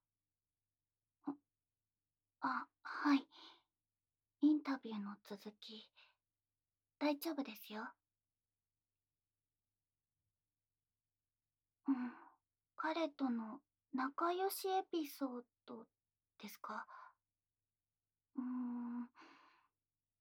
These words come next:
この前、デートに行ったんですけど、ゲームセンターに一緒に行って、彼が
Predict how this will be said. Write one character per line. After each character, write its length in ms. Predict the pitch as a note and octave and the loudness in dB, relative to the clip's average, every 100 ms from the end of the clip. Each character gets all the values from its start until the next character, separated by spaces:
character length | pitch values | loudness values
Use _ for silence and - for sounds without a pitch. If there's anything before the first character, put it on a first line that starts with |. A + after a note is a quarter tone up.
| _ _ _ _ _ _ _ _ | _ _ _ _ _ _ _ _
こ 160 | - D4+ | 6 10
の 160 | E4 G4 | 12 12
前、 460 | A4 G#4+ F4+ C#4 - _ - | 10 10 10 8 2 _ 4
デ 180 | F4 | 8
ー 60 | G#4 | 8
ト 120 | F4+ | 12
に 180 | C#4 A3 | 10 10
行 80 | G#3 | -2
っ 20 | |
た 120 | - | 2
ん 100 | C4+ | 4
で 100 | B3 | 4
す 100 | A#3 - | -2 -10
け 100 | - | -20
ど、 120 | - G#3+ G#3 _ _ _ _ _ - - _ _ _ _ _ _ - | -18 -18 -20 _ _ _ _ _ -20 -20 _ _ _ _ _ _ 4
ゲ 200 | D4+ F4+ | 8 10
ー 40 | |
ム 140 | F#4+ | 8
セ 180 | G4 G#4 | 8 8
ン 100 | G4+ | 8
タ 100 | F4+ | 8
ー 100 | D#4+ | 10
に 200 | C4 A3+ | 10 6
一 80 | A3+ | 0
緒 140 | - | 0
に 140 | C4 C4 | 2 0
行 60 | C#4 | -4
っ 20 | - | -6
て、 280 | C4+ B3 - _ _ _ _ _ _ _ _ _ _ _ | -4 -4 -8 _ _ _ _ _ _ _ _ _ _ _
彼 240 | F4+ F#4 | 6 6
が 180 | D4+ C#4 | 6 4